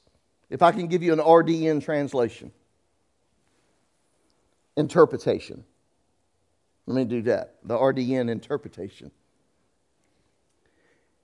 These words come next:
He was being questioned as to why is it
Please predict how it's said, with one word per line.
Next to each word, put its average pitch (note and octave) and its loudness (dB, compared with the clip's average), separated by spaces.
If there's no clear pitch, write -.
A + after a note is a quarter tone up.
He A#3+ 0
was G#3 2
being C#4 -2
questioned B3+ 4
as A3+ 6
to G#3+ -2
why G#3+ 8
is A3+ 0
it E3 2